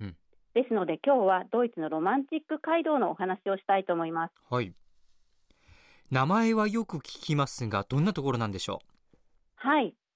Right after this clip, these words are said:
Speaker 2: ドイツロマンチック街道といえば、あの、白亜のお城、ノイシュバンシュタイン城や、中世の真珠とも言われるローテンブルクの街でよく知られています。
Speaker 1: うん。
Speaker 2: でも、実はその全貌をご存知の方は意外と少ないかもしれませんね。
Speaker 1: はい。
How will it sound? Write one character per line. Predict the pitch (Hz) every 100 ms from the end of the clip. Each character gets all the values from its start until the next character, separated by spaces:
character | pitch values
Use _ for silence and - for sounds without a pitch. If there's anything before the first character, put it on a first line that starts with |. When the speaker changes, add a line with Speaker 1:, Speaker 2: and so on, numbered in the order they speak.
| -
Speaker 2:
ド | 240 294
イ |
ツ | 262 180
ロ | 180
マ | 226
ン | 254
チ | 277
ッ |
ク | 285 269
街 | 285 285
道 | 226 190
と | 185
い | 190
え | 254
ば、 | 233 226 185
あ | 165
の、 | 165
白 | 165 240 294 339 285
亜 |
の | 226 165
お | 165 -
城、 | 170 170 -
ノ | 170
イ | 196
シ | 269
ュ |
バ | 294
ン | 294
シ |
ュ | -
タ | 302
イ | 302
ン | 262
城 | 202
や、 | 196 190 180 _ _ _
中 | 349 392
世 | 370
の | 277 202 240
真 | 254
珠 | 294
と | 330 285
も | 214
言 | 170
わ | 170
れ | 165
る | 165
ロ | 185 226 277
ー |
テ | - 302
ン | 302
ブ | 320 330
ル | 302
ク | 185 170
の | 139
街 | 156 -
で | 175
よ | 190
く | 214
知 | 202
ら | 190
れ | 196
て | 196
い | 190
ま | 185 185
す。 | _ 131
Speaker 1:
う |
ん。 | 107 95 _ _ _ _ _ 233
Speaker 2:
で |
も、 | 208 170
実 | 160 277
は | 190 -
そ |
の | 185 156
全 | 175 254
貌 | 277 302 320
を |
ご | 262
存 | 233 254
知 | 220
の | 190
方 | 185 160
は | 139
意 | 143
外 | 180 185
と | 170 -
少 | 180
な | 208 277
い |
か | 262
も | 202 135 -
し |
れ | 135
ま | 156
せ | 175 165
ん | 156
ね。 | 160
Speaker 1:
は | 101
い。 | 87